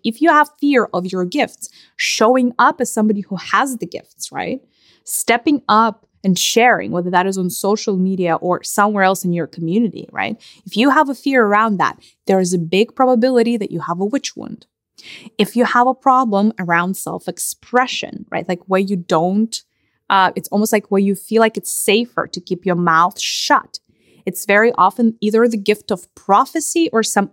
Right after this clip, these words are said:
other form of connection and teaching the mysteries or teaching others how to apply the knowledge that you did have. So that could be another way that your witch wound can start manifesting. If you have a distrust of other women,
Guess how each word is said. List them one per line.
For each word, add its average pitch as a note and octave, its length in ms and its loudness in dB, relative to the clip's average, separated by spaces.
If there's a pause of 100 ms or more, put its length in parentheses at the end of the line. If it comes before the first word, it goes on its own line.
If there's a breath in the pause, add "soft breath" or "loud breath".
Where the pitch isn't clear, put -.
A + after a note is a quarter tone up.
other A3 240 2
form G#3+ 300 0
of - 140 -6
connection F#3 460 -2
and E3+ 240 -4
teaching G3+ 720 -2
the E3 80 -6
mysteries F3+ 760 -2
or E3+ 120 -10
teaching G3 760 -4 (400 soft breath)
others F#3+ 580 -2 (260)
how G3+ 180 2
to F#3+ 100 -2
apply F#3 380 0
the F#3+ 100 -6
knowledge F3+ 360 -6
that - 160 -6
you E3+ 80 -6
did E3 200 -6
have. B3 360 0
So - 160 -6
that F3 200 0
could G#3 140 0
be F#3 140 -6
another F3 440 0
way A#3 520 2 (260 soft breath)
that - 120 -8
your F#3 120 0
witch F#3+ 380 -2
wound - 420 -6 (360)
can G3+ 160 0
start E3 360 -2
manifesting. F3 840 -6 (460 loud breath)
If A3 160 -2
you B3+ 80 4
have C#4+ 320 2
a E4 40 0
distrust B3+ 540 0
of B3+ 100 -4
other A#3 240 0
women, A3 380 2